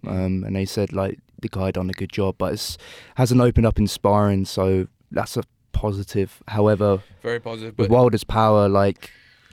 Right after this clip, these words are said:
Speaker 2: it's, uh, something to definitely be wary of.
Speaker 3: Well, I think we look at the bruising that Tyson came out with at the end of the first fight, and, uh, it was obviously very heavy given the punishment he took, particularly in
Speaker 1: Mm.
Speaker 3: the twelfth round. So,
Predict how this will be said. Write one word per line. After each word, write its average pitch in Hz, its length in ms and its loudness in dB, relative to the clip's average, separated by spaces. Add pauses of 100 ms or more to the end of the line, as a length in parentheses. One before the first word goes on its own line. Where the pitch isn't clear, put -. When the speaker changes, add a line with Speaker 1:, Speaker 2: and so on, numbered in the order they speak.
(120)
Speaker 2:
it's, - 220 -8
uh, 101 220 0
something 107 320 0
to - 120 -18
definitely 104 360 -4
be 95 380 -4
wary 101 420 2
of. - 260 -4 (120)
Speaker 3:
Well, 143 100 -6
I - 20 -4
think 139 160 -10
we 123 80 -10
look 120 120 -10
at 117 60 -16
the 101 60 -16
bruising 110 340 -14
that 107 100 -18
Tyson 104 320 -16
came 101 160 -16
out 98 120 -14
with - 440 -16
at 104 100 -12
the 107 80 -12
end 104 100 -12
of 98 60 -16
the 101 60 -16
first - 340 -14
fight, 110 420 -12
and, 104 320 -18 (200)
uh, 95 260 -12
it 98 60 -18
was 107 140 -18
obviously 101 300 -14
very 101 260 -12
heavy 107 420 -14
given 104 260 -20
the 101 60 -18
punishment - 420 -20
he 104 80 -20
took, 110 200 -20 (120)
particularly 113 280 -12
in 107 60 -12
Speaker 1:
Mm. 107 60 -14
Speaker 3:
the - 80 -16
twelfth - 280 -12
round. 110 260 -12
So, 104 200 -14